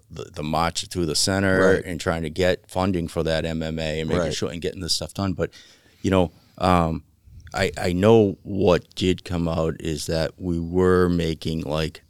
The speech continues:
Speaker 1: um, that training captain
Speaker 2: Mm-hmm.
Speaker 1: and then getting the training a-, and what is the right training.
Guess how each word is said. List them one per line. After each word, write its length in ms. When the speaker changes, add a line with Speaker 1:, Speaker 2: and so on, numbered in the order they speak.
Speaker 1:
um, 400
that 220
training 440
captain 480
Speaker 2:
Mm-hmm. 100
Speaker 1:
and 100
then 140
getting 240
the 80
training 720
a-, 160
and 140
what 180
is 160
the 120
right 240
training. 600